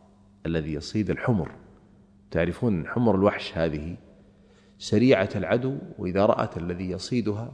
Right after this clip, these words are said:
فرت منه فرارا شديداً. طيب، هل يتغير المعنى لو قلنا إن مثل هؤلاء المشركين كمثل الحم-،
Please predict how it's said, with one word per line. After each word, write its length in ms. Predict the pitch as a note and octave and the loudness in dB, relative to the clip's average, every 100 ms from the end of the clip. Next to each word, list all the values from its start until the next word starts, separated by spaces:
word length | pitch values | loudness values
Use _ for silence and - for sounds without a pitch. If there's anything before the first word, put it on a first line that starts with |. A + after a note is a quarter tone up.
| - | -2
فرت 560 | C#3+ D3 A#2+ G2+ F#2+ A#2 | 4 4 4 -6 -6 -6
منه 220 | A#2+ F#2 | -6 -6
فرارا 460 | F#2 F#2 A#2 B2 | -4 2 4 2
شديداً. 440 | A2 F#2 - E2 - - - - _ - - - - - - | -2 -4 -6 -8 -12 -20 -20 -20 _ -20 -20 -20 -20 -20 2
طيب، 240 | G2 E2 C2+ - - - - - - - | 4 4 -2 -12 -18 -20 -20 -20 -20 6
هل 160 | G#3 A3+ | 8 10
يتغير 560 | F#3+ E3 D#3 C#3 B2 | 10 10 8 8 8
المعنى 400 | A2 A2 F#2+ F2+ - - - - - - | 8 6 6 2 -4 -14 -20 -20 -20 -2
لو 140 | A2 A#2 | 8 8
قلنا 600 | A2+ C#3+ C3+ A2 E2+ - - - - - - | 8 8 8 6 4 -2 -12 -20 -20 -2 4
إن 220 | C3 C3 | 8 10
مثل 400 | D3 D3 G2 D2+ | 8 6 0 0
هؤلاء 520 | F#2 A#2 A2 A#2+ B2 | 4 8 10 10 8
المشركين 720 | B2 A#2 - A#2 A2+ C#3+ D3+ D#3 - - - - - | 8 4 2 -2 0 0 -2 -4 -12 -20 -20 -20 -2
كمثل 440 | B2+ B2 D#3 D3+ | 4 8 6 6
الحم-، 460 | B2 G#2 - B2 A#2 | 4 4 2 -2 -2